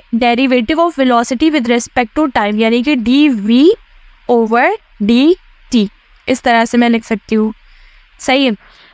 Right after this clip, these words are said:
अब देखिए यहाँ पे मुझे क्या करना पड़ेगा, मुझे इस equation को solve करने के लिए derivate करना पड़ेगा। Derivate करने का rule मेरे पास क्या होता है कि velocity के साथ velocity की term में लिख दूंगी और time के साथ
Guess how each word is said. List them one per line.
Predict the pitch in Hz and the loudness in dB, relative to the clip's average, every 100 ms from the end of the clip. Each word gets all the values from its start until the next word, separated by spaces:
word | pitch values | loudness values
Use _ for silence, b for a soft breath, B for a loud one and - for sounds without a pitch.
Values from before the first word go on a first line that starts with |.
| b | b
अब | 285 | -4
देखिए | 277 311 294 370 | -2 -2 2 2
यहाँ | 254 247 277 320 | 2 0 0 -2
पे | 349 | 0
मुझे | 320 294 311 | 0 0 0
क्या | 285 | -2
करना | 269 269 269 | 0 0 0
पड़ेगा, | 254 240 262 | 0 0 0
मुझे | 285 262 285 | 0 0 -2
इस | - 294 | -2 -2
equation | 277 254 233 247 | -2 0 0 0
को | 277 | 0
solve | 302 240 247 | 0 0 0
करने | 254 240 233 | -2 -2 0
के | 302 | -2
लिए | |
derivate | 240 220 220 220 233 | 0 0 0 0 -2
करना | - 240 240 | 0 0 0
पड़ेगा। | 226 226 220 214 | 0 -2 -2 0
Derivate | 226 233 233 277 - | 0 0 0 -2 0
करने | 294 277 | 0 0
का | 294 | 0
rule | 254 277 | 0 2
मेरे | 269 254 | 2 2
पास | 254 262 | 0 -2
क्या | 285 254 | -2 -2
होता | 233 254 | 0 -2
है | 269 | -2
कि | 294 | 0
velocity | 254 233 233 277 285 | 0 0 0 -2 -2
के | 294 | 0
साथ | 294 269 | 0 0
velocity | 254 226 226 226 240 269 | 0 0 0 -2 -4 -2
की | 294 | 0
term | 269 | 2
में | 269 285 | 2 2
लिख | 247 | 0
दूंगी | 247 294 339 | 0 0 2
और | 269 | 0
time | 277 220 233 262 | -2 -2 0 0
के | 285 | 0
साथ | 294 | -2